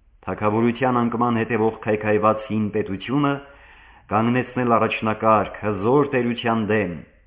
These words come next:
Դիմադրելը պետք էր, ինչ էլ որ լիներ դրա հետևանքը, բայց ինչպես ժողովուրդը դներ կյանքի և մահու երկընտրանքի առաջ։ Ոչ, ուժեր են պետք, օգնական ուժեր։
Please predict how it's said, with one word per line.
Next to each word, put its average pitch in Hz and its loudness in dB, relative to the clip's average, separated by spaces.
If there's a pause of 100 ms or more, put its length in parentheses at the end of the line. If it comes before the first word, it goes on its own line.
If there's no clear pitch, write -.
(680)
Դիմադրելը 147 0
պետք 160 -2
էր, 95 -6 (540)
ինչ 143 0
էլ 139 0
որ 135 2
լիներ 127 0
դրա 113 2
հետևանքը, 107 0
բայց 113 0 (540)
ինչպես 180 0
ժողովուրդը 113 0
դներ 113 0
կյանքի 113 -2
և 139 2
մահու 107 0 (520)
երկընտրանքի 113 0
առաջ։ 92 -4 (1040)
Ոչ, 113 2 (720)
ուժեր 110 4
են 113 2
պետք, - -10 (760)
օգնական 107 -2
ուժեր։ 110 -2